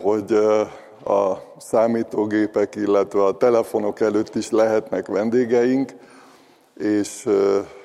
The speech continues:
úgy gondolom, hogy nagyszerű dolog, amikor Isten igéjét halljuk,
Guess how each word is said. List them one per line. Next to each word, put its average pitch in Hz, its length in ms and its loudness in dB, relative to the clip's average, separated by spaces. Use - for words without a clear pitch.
úgy 131 180 -2
gondolom, 110 460 2
hogy 101 180 0
nagyszerű 110 500 0
dolog, 104 360 2
amikor 107 600 2
Isten 113 380 0
igéjét 101 580 2
halljuk, 113 640 2